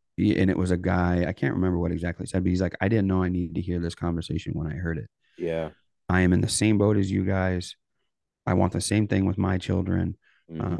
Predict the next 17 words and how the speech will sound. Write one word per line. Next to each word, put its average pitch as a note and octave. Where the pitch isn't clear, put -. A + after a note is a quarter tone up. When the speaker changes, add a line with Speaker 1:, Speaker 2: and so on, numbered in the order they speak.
Speaker 1:
I F#2
really G2
appreciate F2+
the F2
podcast. F2
Dude, A2+
that A#2
podcast B2
was A2
done G#2+
with, G#2
like, F#2+
twenty G#2
dollar B2
mics G2
that F#2
I, F#2